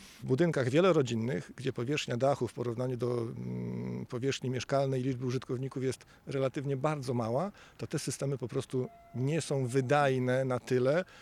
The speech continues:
żeby mogły. Ale gdybyśmy w każdym budynku we Wrocławiu mogli oszczędzić od trzech do pięćdziesięciu procent wody, którą codziennie spłukujemy w toalecie, i proszę o tym myśleć przy następnym,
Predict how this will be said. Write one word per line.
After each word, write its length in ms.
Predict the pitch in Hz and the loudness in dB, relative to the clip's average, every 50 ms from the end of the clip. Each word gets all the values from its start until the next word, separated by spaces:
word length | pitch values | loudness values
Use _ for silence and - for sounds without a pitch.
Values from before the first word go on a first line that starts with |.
| - - | -18 -10
żeby 280 | - 123 143 139 127 123 | -2 0 2 2 4 2
mogły. 320 | 113 104 101 95 - - - - - - - | 0 -2 -4 -8 -12 -14 -16 -16 -20 -10 -2
Ale 340 | - 196 180 143 110 - - - - - - - - - - | 2 4 4 4 4 2 -2 -10 -16 -20 -20 -20 -20 -16 -14
gdybyśmy 420 | 120 117 127 120 120 - - 117 | -10 -4 -2 -2 -2 -2 -2 -6
w 60 | - | -4
każdym 320 | - 127 143 160 190 196 180 | -2 -2 -2 0 0 0 0
budynku 340 | 175 151 151 135 - 127 | 2 2 2 0 0 -2
we 100 | 113 117 | -2 -2
Wrocławiu 480 | 107 117 107 - - 92 90 - - - - - - - | -2 -2 -2 -2 -2 -4 -4 -6 -10 -16 -18 -20 -18 -10
mogli 360 | - 120 127 127 123 127 120 117 | -6 -4 -2 -2 -2 -2 -2 -2
oszczędzić 460 | 113 - - 131 120 110 110 104 - | -2 -4 -4 -4 -4 -4 -4 -6 -6
od 200 | 123 - - - | -8 -10 -10 -10
trzech 460 | - - - 127 117 101 - - - - - - - - - - - - - - 113 | -6 -2 -2 0 -2 -2 -6 -12 -20 -20 -20 -20 -20 -20 -20 -20 -20 -20 -18 -8 -6
do 140 | 117 113 | -4 -4
pięćdziesięciu 600 | 107 - 143 131 123 120 127 - 147 135 - 127 | -4 -4 -4 -2 0 0 0 0 0 0 -2 -2
procent 340 | 113 - 123 110 - 120 113 | -4 -4 -4 -4 -4 -4 -4
wody, 480 | 110 120 127 120 110 117 117 113 110 107 - - - - - - - | 0 0 0 2 2 2 2 2 0 -2 -4 -10 -20 -20 -20 -20 -20
którą 320 | - - - 127 127 120 117 | -6 -2 0 2 2 2 0
codziennie 460 | - - 123 107 139 139 135 131 123 | 0 -2 0 2 2 2 2 2 -2
spłukujemy 580 | - - - 123 113 - 127 120 123 123 127 110 | -4 -2 -2 -2 -2 0 2 2 2 2 0 -2
w 60 | - | -2
toalecie, 520 | - 117 113 107 95 - - 117 131 147 - | -2 0 0 0 -2 -2 -2 -2 -2 -2 -4
i 60 | 127 | -6
proszę 300 | - - 120 120 - 120 | -4 -2 -2 -2 0 0
o 40 | 117 | -2
tym 200 | - - 113 113 | 0 0 -2 -2
myśleć 340 | 113 113 - - 117 107 - | -2 -2 -2 -2 -4 -4 -6
przy 200 | - - - 113 | -6 -4 -2 0
następnym, 640 | 120 113 - - 135 135 127 - - 123 117 107 113 | 0 0 0 0 0 0 0 -2 -2 -2 -2 -2 -4